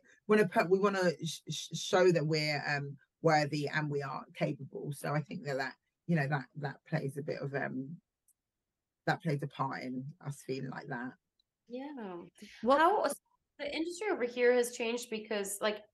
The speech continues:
Speaker 2: in America has changed a lot because there's a writer's strike going on.
Speaker 1: Yeah.
Speaker 2: Um, now it's like, you know, there's not, it's very slow because of the strike and then covid and all of these things that have snowballed into where we are today. Is it kind of the same thing that's happening in England?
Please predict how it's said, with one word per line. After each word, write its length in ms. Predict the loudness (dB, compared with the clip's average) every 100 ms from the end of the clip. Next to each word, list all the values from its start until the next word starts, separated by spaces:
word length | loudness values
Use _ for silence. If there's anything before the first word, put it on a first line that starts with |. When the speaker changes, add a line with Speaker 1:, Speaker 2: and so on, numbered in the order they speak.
| -6
Speaker 2:
in 120 | -4
America 480 | -2 -2 -2 -2 -2
has 220 | -2 -4
changed 300 | -4 -6 -4
a 60 | -2
lot 260 | 0 -2 -6
because 540 | -10 -8 -8 -8 -12 _ _ -6
there's 200 | -2 -2
a 100 | -2
writer's 360 | -2 -2 -2 -4
strike 280 | -4 -4 -4
going 280 | -4 -4
on. 560 | -4 -2 -2 -2 -4 -6 0
Speaker 1:
Yeah. 160 | 2 2
Speaker 2:
Um, 80 | -2 -8 _ _ _ -4
now 320 | 0 2 0
it's 200 | -2 -4
like, 200 | -4 -4
you 80 | -4
know, 180 | -4 -4
there's 300 | -6 -8 -10
not, 200 | -10 -10 -8
it's 180 | -8 -10 _
very 240 | -4 -2 -4
slow 280 | -6 -4 -4
because 300 | -6 -10 -12
of 80 | -10
the 60 | -12
strike 460 | -4 2 2 0
and 100 | -4
then 180 | -6 -8 -4
covid 480 | -2 2 4 4
and 160 | 0 -6 -16 _ _ -2
all 200 | 4 4
of 60 | 4
these 180 | -2
things 240 | -2 -6 -6
that 80 | -8
have 100 | -6
snowballed 420 | -6 -4 -4 -6
into 340 | -10 -8 -6 -4
where 200 | -4 -4
we 80 | -4
are 160 | -6 -8
today. 600 | -8 -6 -2 -2 -2 4
Is 140 | 4 4
it 140 | -4 -6 _
kind 160 | -2 0
of 80 | 0
the 60 | -2
same 340 | -2 -2 -2
thing 160 | -4 -2
that's 200 | -4 -6
happening 380 | -8 -8 -6 -6
in 80 |
England? 440 | -6 -6 -4 -4